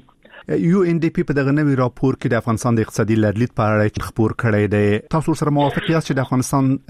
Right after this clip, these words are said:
ملي ناخالص عواید به، په یو کال کې، مالي کال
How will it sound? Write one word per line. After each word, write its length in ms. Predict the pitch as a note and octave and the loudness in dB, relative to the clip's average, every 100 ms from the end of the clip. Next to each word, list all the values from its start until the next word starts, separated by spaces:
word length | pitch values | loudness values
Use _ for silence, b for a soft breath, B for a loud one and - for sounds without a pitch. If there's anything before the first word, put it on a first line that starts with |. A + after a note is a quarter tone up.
| A#2 A2 | 0 2
ملي 180 | A#2 C3+ | 2 2
ناخالص 420 | A#2 - G#2+ C3 - | 0 0 -2 -2 -2
عواید 400 | A#2 A2 G#2+ A#2 G#2+ F#2+ | 0 2 2 0 -4 -2
به، 240 | A#2+ A2+ A2+ - B2 G#2 G2 - | 2 2 0 -2 0 0 0 0
په 100 | G#2+ | 2
یو 160 | A2+ A#2+ | 2 0
کال 160 | A2 G2+ | -2 0
کې، 260 | - A2+ G2 | -2 -2 0
مالي 180 | G#2 A2 - | 2 2 0
کال 120 | G#2+ | -2